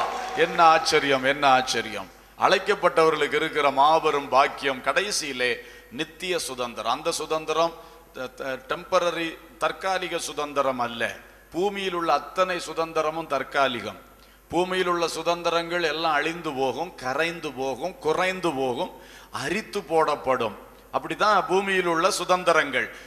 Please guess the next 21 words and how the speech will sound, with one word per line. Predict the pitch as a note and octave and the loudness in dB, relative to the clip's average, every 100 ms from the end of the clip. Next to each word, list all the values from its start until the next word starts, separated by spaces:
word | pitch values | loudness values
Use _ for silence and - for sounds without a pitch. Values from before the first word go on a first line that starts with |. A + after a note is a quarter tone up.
| - | -6
இன்னொன்னு, | E3+ G3+ G#3+ A#3 | -4 0 0 0
நாமளும் | A#3 F3+ G3+ A#3 A#3+ B3+ | 0 4 6 6 6 8
அதை | A#3 A3 G3+ | 8 6 2
இருந்து | G3+ A3 A3 A3 | 0 -2 2 2
அனுபவிக்க | G3+ G#3 G#3+ G#3 G3 | 2 2 2 2 0
முடியாது. | F#3+ F3+ F#3 F#3+ | 0 4 4 6
நம்முடைய | A3 F3+ G#3 A3 A3+ | 4 2 4 4 4
சரீரமும் | G3+ G3 G3+ G3 G#3+ | 4 2 2 0 2
நம்முடைய | G3+ F#3 G#3 G3+ | 2 2 2 6
வாழ்க்கையும் | F#3+ F#3+ F#3+ F#3+ | 6 6 2 0
கூட, | F3 F3+ A3+ G#3 - - - - | 2 4 6 6 4 -8 -12 0
அஹ், | F3+ F3+ | 6 6
அதுக்கு | F3+ G3 F#3 F#3+ | 6 4 0 0
நிலையில்லாத | F3+ F#3+ G#3 G3 F#3+ F3+ F3+ | 2 4 4 6 8 8 8
ஒரு | F#3 F3+ | 4 4
வாழ்க்கை. | D#3 D#3 C3+ - G#2 - - - | 6 6 4 -4 -8 -10 -20 -2
ஆகவே | - A3+ B3 B3+ | 4 6 8 6
ரெண்டு | G#3 G#3 B3 | 6 2 2
பக்கமுமே | C4+ C4 C4 C4 C4+ | 4 4 4 4 4
நிலை | C4 A#3 B3 | 4 4 4
கிடையாது. | A#3 A3 G#3+ F#3 | 4 6 6 6